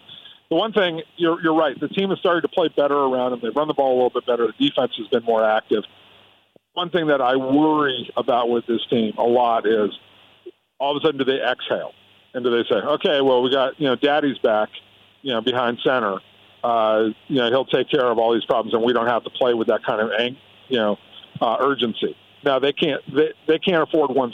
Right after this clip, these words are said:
slip-up. And that's what I think that Aaron Rodgers is talking about. He's not coming back to save this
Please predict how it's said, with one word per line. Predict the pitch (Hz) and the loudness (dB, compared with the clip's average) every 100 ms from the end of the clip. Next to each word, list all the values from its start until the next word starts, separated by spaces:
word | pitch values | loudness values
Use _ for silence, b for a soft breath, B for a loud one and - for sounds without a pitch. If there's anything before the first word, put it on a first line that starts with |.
| - | -2
slip-up. | 135 - - - _ - - | -2 -2 -6 -10 _ -20 -6
And | 135 | -2
that's | 147 165 - | 0 0 2
what | 160 139 | 2 2
I | |
think | 160 143 | 0 2
that | 131 | 2
Aaron | 135 131 | 2 0
Rodgers | 127 127 113 | 0 -2 -6
is | - | -2
talking | 190 196 120 | -2 0 -4
about. | 95 90 95 | -6 -6 -2
He's | 143 123 | -2 0
not | 156 160 | 0 0
coming | 156 135 | -2 0
back | 131 120 | 0 0
to | 110 - 147 | -4 -4 0
save | 131 127 - | 2 2 0
this | 110 | -2